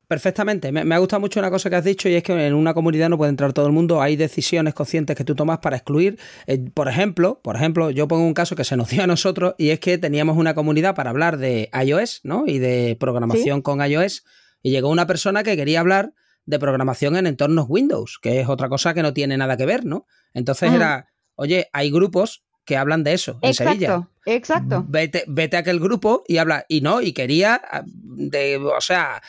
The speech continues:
Speaker 1: a sangre y fuego, ¿no? Quería im-,
Speaker 2: <laughs>
Speaker 1: imponerse y ponerse a hablar de una cosa que allí, "Oye, que nos hemos reunido aquí". Esto es como si hago una reunión,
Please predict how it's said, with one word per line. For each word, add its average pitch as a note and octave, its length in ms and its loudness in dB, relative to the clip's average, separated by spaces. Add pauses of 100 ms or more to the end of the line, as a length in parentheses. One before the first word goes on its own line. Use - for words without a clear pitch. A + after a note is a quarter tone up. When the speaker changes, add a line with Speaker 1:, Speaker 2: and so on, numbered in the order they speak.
Speaker 1:
a A#2 120 0
sangre F#3 360 2
y F#3+ 60 4
fuego, A#3 360 0
¿no? A3 180 0
Quería E3 420 2
im-, G#3+ 80 0
Speaker 2:
<laughs> A#3+ 680 4
Speaker 1:
imponerse A#3 560 2 (340)
y F3 140 0
ponerse D#3 400 0
a F#3 40 4
hablar G3 260 4
de G3 100 2
una F#3 160 2
cosa G3+ 260 0
que G3+ 80 0
allí, E3+ 160 2
"Oye, E3+ 180 2
que F3 120 -2
nos A#2+ 120 -6
hemos C#3 180 2
reunido F3 360 4
aquí". F3 160 -2
Esto E3 220 0
es F#3+ 40 -2
como G#3+ 160 0
si F#3 120 -2
hago F#3 160 2
una F#3 160 4
reunión, F#3+ 420 0